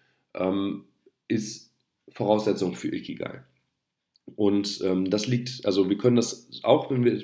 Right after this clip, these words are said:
wir übersetzen das einfach mal. Wir müssen ja nicht unbedingt bezahlt werden, aber wir müssen uns quasi durch die Sache versorgen. Das wäre eben der Anspruch. Und, ähm, das muss ja nicht unbedingt in Geld, also, äh, klar, heutzutage ist Geld eben so ganz zentral,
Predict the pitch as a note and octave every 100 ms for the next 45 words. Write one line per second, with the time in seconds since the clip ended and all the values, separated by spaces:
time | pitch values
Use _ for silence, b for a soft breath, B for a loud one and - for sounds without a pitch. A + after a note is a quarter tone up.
0 | - G#2+ B2+ A2+ A2 G#2+ F#2+ - E2 -
1 | - E2+ - B B B B2 D3+ B2+ A#2
2 | - A2 G#2 F#2 D2+ - F#2+ C3 C3 C#3
3 | F3 F3+ B B B - G#2 B2 B2+ G2+
4 | G2+ G#2 G#2 - - _ - - F#2 F2+
5 | F#2 F#2 B B B - F#2 F#2+ F2+ E2+
6 | E2 F2 E2 E2 - - E2+ G2+ G2 D#2+
7 | E2+ - F2+ E2+ F2 E2+ F#2+ G2+ - -
8 | - b b b b - G2+ G#2 G#2 -
9 | F#2 F2+ F#2 F#2 - F#2+ B2 B2+ G2+ G2
10 | G#2 F#2+ F2+ F2 E2+ E2+ A#2 C3 - -
11 | F#2 F2 F2 - _ _ - G1+ - -
12 | - _ _ _ _ - G#2 E2 F#2+ G2+
13 | G#2 F#2 F#2+ F#2 - G2+ G#2 G2 F#2 F2
14 | F2 E2 - E2+ - A#2+ D3 D#3